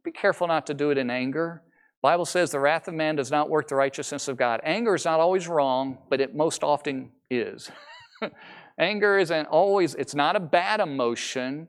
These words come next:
It's a, one of the strongest emotions we ever have. It actually motivates us to do something. When we see an injustice or something that's wrong, it, it causes us to step out and do something.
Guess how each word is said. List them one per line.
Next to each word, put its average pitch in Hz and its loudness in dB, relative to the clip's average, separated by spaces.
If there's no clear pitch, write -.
It's 156 2
a, 147 4
one 143 2
of 139 0
the 123 0
strongest 196 2
emotions 180 0
we 165 4
ever 147 2
have. 185 0
It 147 0
actually 175 0
motivates 180 2
us 170 -4
to 147 2
do 151 2
something. 135 0
When 139 -2
we 156 0
see 180 0
an 165 0
injustice 147 0
or 151 -4
something 156 0
that's 139 -6
wrong, 160 2
it, 147 0
it 147 -2
causes 165 2
us 175 -2
to 147 -2
step 156 0
out 165 0
and 135 -6
do 226 -2
something. 120 -6